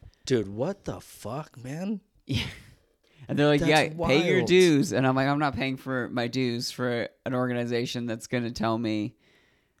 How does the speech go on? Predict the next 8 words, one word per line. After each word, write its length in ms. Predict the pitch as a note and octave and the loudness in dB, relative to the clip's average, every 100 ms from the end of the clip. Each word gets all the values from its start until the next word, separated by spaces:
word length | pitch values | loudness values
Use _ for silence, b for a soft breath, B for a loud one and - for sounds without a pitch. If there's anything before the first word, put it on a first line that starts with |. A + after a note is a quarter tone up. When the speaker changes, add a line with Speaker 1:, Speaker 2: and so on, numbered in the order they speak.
| - | -2
Speaker 2:
that 120 | B2+ | 0
I'm 120 | A#2 | 0
blacklisted." 720 | B2+ C3 C3 F2+ - - - - - _ _ _ _ _ _ _ _ _ | 2 0 0 -6 -8 -8 -10 -14 -20 _ _ _ _ _ _ _ _ _
So 400 | - A#2 G2 - - _ | -4 -2 -4 -8 -16 _
Speaker 1:
That 260 | - C3+ C#3+ | 2 2 2
is 180 | B2 A2+ | 0 -2
wild, 600 | A2 A#2+ C3 A#2 F#2+ F#2+ | -4 2 4 4 2 -4
bro. 320 | G2 F#2 F#2 | -4 -4 -8